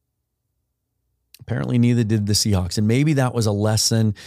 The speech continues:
I said on the show last week, sometimes you need to be punched in the gut to wake you up. And maybe that's what the Rams did for us. So they went into this Lions game with something to prove, and they proved it. And now you're one and one. At the beginning of the season, when you looked at the schedule,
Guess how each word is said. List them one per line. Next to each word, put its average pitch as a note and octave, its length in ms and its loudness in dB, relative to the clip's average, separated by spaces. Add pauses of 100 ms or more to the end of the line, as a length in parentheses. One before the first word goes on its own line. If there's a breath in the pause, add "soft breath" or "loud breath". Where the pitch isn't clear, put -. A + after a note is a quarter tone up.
(180 loud breath)
I - 20 -14
said - 180 0
on C3 60 0
the B2+ 80 0
show A#2+ 220 0
last A2+ 240 -2
week, A#2 160 -2
sometimes B2+ 460 -2
you A#2 40 2
need A2+ 160 4
to G#2+ 60 0
be G#2 120 0
punched A#2 360 -2
in A2 80 2
the G#2 40 2
gut G#2+ 300 0
to G#2 80 -4
wake G#2 220 0
you G#2+ 80 2
up. C3+ 240 -4 (640)
And G2 120 0
maybe A#2+ 220 2
that's A2+ 240 -2
what G2+ 80 -8
the G#2+ 80 -2
Rams G#2 260 0
did G2 200 -4
for - 200 -12
us. - 200 -20 (960)
So - 140 -6
they G2+ 100 0
went A#2 200 2
into C3 140 2
this A2 180 -2
Lions A2 340 2
game F2+ 360 -2 (680)
with - 80 -10
something A2+ 260 -4
to - 80 -14
prove, G2+ 300 0 (220)
and G#2 100 2
they G#2 60 2
proved F#2+ 260 -2
it. F#2+ 140 -10 (960)
And G#2+ 80 0
now B2+ 80 2
you're D#3 120 2
one D#3+ 160 2
and D3 120 4
one. C#3 200 0 (1120)
At A#2 120 -2
the B2 80 -6
beginning D#3 220 0
of D3 40 0
the B2 40 0
season, E3 280 0
when B2+ 80 2
you C3 80 2
looked D3 160 -2
at - 60 -20
the - 60 -12
schedule, D#3 460 0